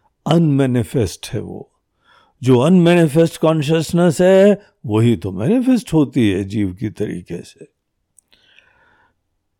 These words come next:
तो चेतना में, आत्मा की जो चेतना में सच्चिदानंद स्वरूपता में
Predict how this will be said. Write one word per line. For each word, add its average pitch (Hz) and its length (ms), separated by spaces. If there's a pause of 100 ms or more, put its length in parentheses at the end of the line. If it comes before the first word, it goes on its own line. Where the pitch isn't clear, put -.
(680)
तो 165 80
चेतना 180 800
में, 131 280
आत्मा 156 600
की 135 240
जो 107 720
चेतना 95 680
में 120 440
सच्चिदानंद 95 1080
स्वरूपता 90 720
में 151 520